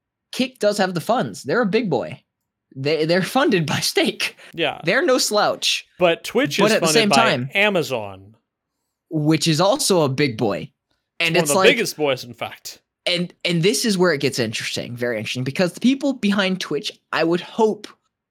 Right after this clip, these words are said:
Speaker 1: are supporters of the individual content creators. Whereas, like you said, Kick is more of a, "Hey,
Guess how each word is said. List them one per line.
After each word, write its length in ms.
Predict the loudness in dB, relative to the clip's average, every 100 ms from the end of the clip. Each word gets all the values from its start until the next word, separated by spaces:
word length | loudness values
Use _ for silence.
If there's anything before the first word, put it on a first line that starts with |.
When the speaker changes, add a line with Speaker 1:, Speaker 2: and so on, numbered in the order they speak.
| _ _ _
Speaker 1:
are 500 | -2 0 0 -2 -6 _ _ _ _ _ _ -12
supporters 720 | -4 -4 0 2 2 2 0
of 440 | 0 2 2 0 -4
the 120 | 0
individual 440 | 2 2 2 0
content 420 | 0 -2 -2 -4 -6
creators. 560 | -2 -2 -4 -10 -12 -16 _ _ -4
Whereas, 340 | 0 0 0
like 160 | -4 -2
you 140 | -2
said, 460 | 0 2 2 0 -4 _ _ _ _
Kick 300 | -2 -2 0
is 180 | 0 4
more 520 | 4 6 6 4 2
of 140 | 2 4
a, 380 | 4 4 2 -2 _ _ 0
"Hey, 460 | 2 4 2 -2